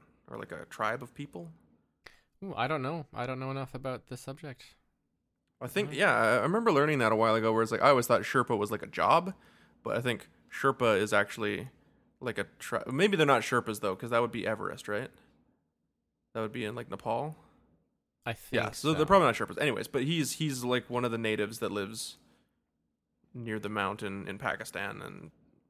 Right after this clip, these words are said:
Speaker 1: he helps people climb. He's, like, a climbing guide.
Speaker 2: Okay, yeah.
Speaker 1: So the way most people would use the word Sherpa, he's probably a Sherpa.
Speaker 2: Okay.
Speaker 1: Um, in, in the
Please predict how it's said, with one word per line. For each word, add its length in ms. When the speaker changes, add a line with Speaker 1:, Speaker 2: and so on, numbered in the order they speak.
Speaker 1:
he 300
helps 380
people 220
climb. 340
He's, 100
like, 140
a 20
climbing 380
guide. 260
Speaker 2:
Okay, 140
yeah. 100
Speaker 1:
So 360
the 80
way 120
most 320
people 260
would 100
use 160
the 80
word 160
Sherpa, 320
he's 120
probably 300
a 60
Sherpa. 260
Speaker 2:
Okay. 180
Speaker 1:
Um, 380
in, 260
in 240
the 240